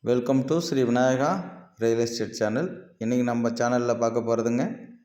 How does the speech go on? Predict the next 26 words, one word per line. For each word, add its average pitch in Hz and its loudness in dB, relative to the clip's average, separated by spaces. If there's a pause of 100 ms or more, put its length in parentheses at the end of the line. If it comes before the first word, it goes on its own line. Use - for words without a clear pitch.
(760)
அருமையான 131 4 (120)
தண்ணீர் 123 2
வசதியுடன் 117 0 (120)
கூடிய 117 2 (500)
மூணு 127 0 (140)
ஏக்கர் 120 0
எண்பது 117 2
சென்ட் 156 -2 (120)
விற்பனைக்கு 113 -4
வந்திருக்கு. 104 -4 (1040)
இது 123 2
வந்து 123 0
பார்த்தீங்கன்னா, 120 0 (160)
பஞ்சாயத்து 123 2 (140)
தார் 123 0
சாலையிலிருந்து 117 0 (1200)
ஒரு 131 2 (120)
இருநூறு 131 4
மீட்டர் 123 0 (220)
மண் 117 -4
சாலை 117 2
வசதி. 113 -4 (220)
பாருங்க, 113 -2 (140)
இந்த 110 -2 (100)
பாதை 117 2
தான் 190 -6